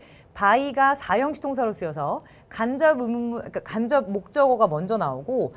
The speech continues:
뒤에 직접 목적어가 따라 나옵니다. 그런데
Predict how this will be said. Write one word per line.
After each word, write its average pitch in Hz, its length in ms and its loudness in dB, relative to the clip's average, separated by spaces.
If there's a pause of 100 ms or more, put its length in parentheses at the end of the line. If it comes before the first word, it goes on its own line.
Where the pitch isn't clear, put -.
(180)
뒤에 262 280 -6
직접 311 400 -6
목적어가 220 640 -4
따라 294 240 2
나옵니다. 151 500 -6
그런데 240 380 -2